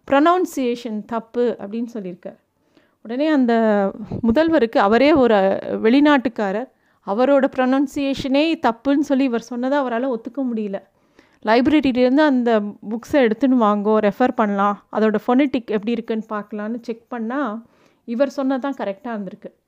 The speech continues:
ஸ்ரீனிவாச சாஸ்திரி சொன்னதான் கரெக்டா இருந்திருக்கு. அதிலிருந்து, அஹ், அந்த முதல்வர் சொன்னாரா, "இனிமே ஸ்ரீனிவாசன் முன்னாடி யாருடைய உச்சரிப்புல தப்பு இருந்தாலும் நான் கண்டுபிடிக்க மாட்டேன்,"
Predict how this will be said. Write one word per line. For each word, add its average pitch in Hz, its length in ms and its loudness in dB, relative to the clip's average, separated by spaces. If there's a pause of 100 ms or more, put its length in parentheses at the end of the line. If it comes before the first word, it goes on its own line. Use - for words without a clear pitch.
(300)
ஸ்ரீனிவாச 247 600 -6
சாஸ்திரி 214 480 -12
சொன்னதான் 208 360 -10
கரெக்டா 202 320 -10
இருந்திருக்கு. 190 440 -12 (580)
அதிலிருந்து, 285 920 -2
அஹ், 262 160 -4
அந்த 240 300 -2
முதல்வர் 285 400 0
சொன்னாரா, 262 760 -2 (100)
"இனிமே 247 340 -2
ஸ்ரீனிவாசன் 311 720 -2
முன்னாடி 277 340 -2
யாருடைய 277 800 0
உச்சரிப்புல 277 640 -4
தப்பு 233 320 -6
இருந்தாலும் 254 460 2
நான் 220 160 4
கண்டுபிடிக்க 226 500 0
மாட்டேன்," 196 540 -8